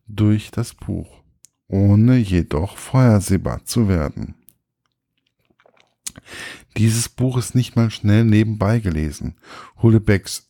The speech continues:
Stil ist recht anspruchsvoll und hat mich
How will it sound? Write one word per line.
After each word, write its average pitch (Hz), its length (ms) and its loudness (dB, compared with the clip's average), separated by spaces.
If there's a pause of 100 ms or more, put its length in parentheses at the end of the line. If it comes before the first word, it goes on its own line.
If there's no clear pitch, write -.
Stil 127 560 2 (400)
ist - 320 -6
recht - 280 -6
anspruchsvoll - 960 -6 (840)
und 110 240 2
hat 123 460 0 (640)
mich 117 640 2